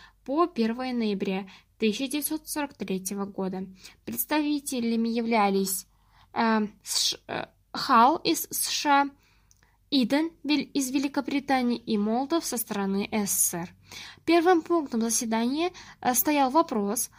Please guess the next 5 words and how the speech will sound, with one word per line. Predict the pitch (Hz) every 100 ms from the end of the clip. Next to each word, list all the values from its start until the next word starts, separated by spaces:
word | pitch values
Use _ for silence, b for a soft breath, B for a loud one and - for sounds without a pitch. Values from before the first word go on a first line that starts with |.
| B B -
а, | 233 240
поставленный | 349 330 277 240 233 220
советски-, | - 262 233 226 - -
советской | - 302 269 240 -
стороной | 220 262 302 294 220 330